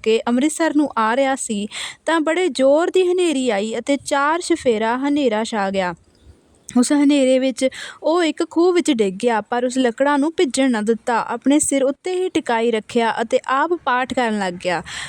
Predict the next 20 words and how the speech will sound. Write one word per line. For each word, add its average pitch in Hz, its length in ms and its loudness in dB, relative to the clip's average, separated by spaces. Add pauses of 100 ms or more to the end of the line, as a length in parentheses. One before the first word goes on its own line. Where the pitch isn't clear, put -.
(140)
ਜਦੋਂ 254 320 2
ਰਾਤ 254 340 0
ਡੇਰੇ 247 480 2
'ਤੇ 302 220 0
ਨਾ 269 200 2
ਪੁੱਜਾ, 247 380 0
ਤਾਂ 285 160 0
ਦੂਜੇ 247 360 0
ਸਿੱਖਾਂ 285 340 2
ਨੂੰ 302 80 2
ਫਿਕਰ 220 300 0
ਪੈ 214 260 0
ਗਿਆ 220 300 0
ਅਤੇ 277 200 0
ਉਸ 285 180 -2
ਨੂੰ 311 140 6
ਲੱਭਣ 269 360 0
ਨਿਕਲ 220 320 0
ਤੁਰ 202 200 2
ਗਏ। 208 160 0